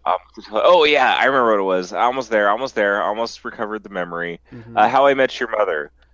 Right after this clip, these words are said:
Speaker 1: Uh,
Speaker 2: Okay.
Speaker 1: towards the end of the run of How I Met Your Mother, uh, Lily is pregnant and she goes to, like, I don't, I think they're at a wed-, or, yeah, it was when, uh, uh, Doogie Howser and, and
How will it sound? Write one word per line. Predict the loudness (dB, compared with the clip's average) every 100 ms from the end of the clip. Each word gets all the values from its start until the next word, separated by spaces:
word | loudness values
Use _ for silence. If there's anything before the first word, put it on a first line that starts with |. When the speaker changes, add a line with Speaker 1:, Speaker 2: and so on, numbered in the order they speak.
| _ 2
Speaker 1:
Uh, | 4
Speaker 2:
Okay. | 4
Speaker 1:
towards | 2 -2 2
the | 2
end | 2
of | 0
the | 0
run | 0 0
of | 0
How | 2
I | 2
Met | 0 -4 -6
Your |
Mother, | -2 -2 0 -2 -2 -6 _ _ _ -20 _
uh, | 2 4 4 2 0 -2 -4 -14 _ _ _ _ _ _ _
Lily | 2 4 4 4 2 -2 -2
is | -4 -6
pregnant | -2 0 0 -2 -4 -4
and | -6 -6
she | -10
goes | -4 -2 -2 -6
to, | -4
like, | 0 0 0
I | 0 -2
don't, | -4 -6
I |
think | -8 -6
they're | -4 -2
at |
a | -4
wed-, | -4 -4 -2
or, | -2 -2
yeah, | 0 2 4
it |
was | 2 -2
when, | 0 0 2
uh, | 4 6 4 2 -2 _ _ _ _ _ _ _ _ _ -2
uh, | -2
Doogie | -2 -4 -2 0
Howser | 2 0 0 -2 0 -2
and, | -2
and | -6 -6 -8 -14 -18